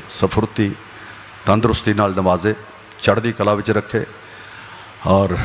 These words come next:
ਉਸ ਬੱਚੇ ਨੂੰ ਓਨਾ ਹੀ ਪਿਆਰ ਦੇਣਾ ਜਿੰਨਾ ਪਹਿਲਾਂ ਦਿੱਤਾ ਸੀ।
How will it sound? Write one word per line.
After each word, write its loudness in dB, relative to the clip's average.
ਉਸ 2
ਬੱਚੇ 4
ਨੂੰ -2
ਓਨਾ 6
ਹੀ 2
ਪਿਆਰ 2
ਦੇਣਾ -6
ਜਿੰਨਾ 2
ਪਹਿਲਾਂ 0
ਦਿੱਤਾ -6
ਸੀ। -8